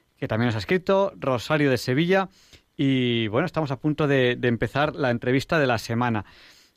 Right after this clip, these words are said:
Eh, esta es la noche, bueno, ayer fue la noche con menos horas de oscuridad del año. Hay unas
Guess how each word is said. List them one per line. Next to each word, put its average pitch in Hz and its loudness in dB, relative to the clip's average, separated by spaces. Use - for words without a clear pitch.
Eh, 147 2
esta 208 0
es 175 0
la 127 0
noche, 196 -2
bueno, 113 -4
ayer 123 0
fue 151 0
la 127 0
noche 156 0
con 147 0
menos 196 0
horas 160 0
de 131 -4
oscuridad 135 0
del 117 -2
año. 101 -4
Hay 180 0
unas 196 0